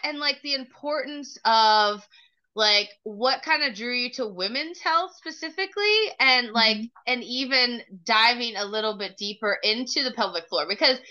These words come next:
Speaker 1: like, for me,
Speaker 2: Yeah.
Speaker 1: you know, I've had seven hip surgeries. I've never really been recommended pelvic floor, but witnessing you with Laura, like, I'm a little curious, like, what would happen if I
Speaker 2: <laughs>
Speaker 1: chose to do this,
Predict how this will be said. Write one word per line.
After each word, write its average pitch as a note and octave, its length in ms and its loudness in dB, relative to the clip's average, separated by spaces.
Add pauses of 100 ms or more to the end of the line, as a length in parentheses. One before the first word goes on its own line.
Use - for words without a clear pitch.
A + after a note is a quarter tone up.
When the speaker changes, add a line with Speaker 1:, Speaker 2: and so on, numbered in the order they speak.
Speaker 1:
like, C4 180 0
for D4+ 140 2
me, D#4+ 120 0
Speaker 2:
Yeah. D#4 120 0
Speaker 1:
you B3 100 -2
know, A#3 100 0
I've C#4 260 6
had E4 220 2
seven C4 280 -4
hip G#3 140 -4
surgeries. G3 640 -4
I've G#3+ 140 -4
never C4 380 -2
really C4 260 0
been A#3+ 240 -8
recommended G3 720 -2
pelvic F#3+ 400 -4
floor, D#3+ 420 -2 (280)
but A#3+ 200 2
witnessing D#4+ 640 -2
you C#4 300 -4
with A#3+ 220 -4
Laura, C#4 500 4
like, A#3 400 2
I'm F4+ 120 0
a A#4+ 120 -6
little A4+ 260 0
curious, A4+ 460 2
like, B3+ 180 -6
what B3 220 -2
would E4 120 -4
happen D4+ 500 2
if A#3 160 -4 (100)
I G#3 600 4 (220)
Speaker 2:
<laughs> - 220 -12
Speaker 1:
chose B3 600 0
to A#3+ 160 -8
do A#3+ 300 -6
this, F3 360 -4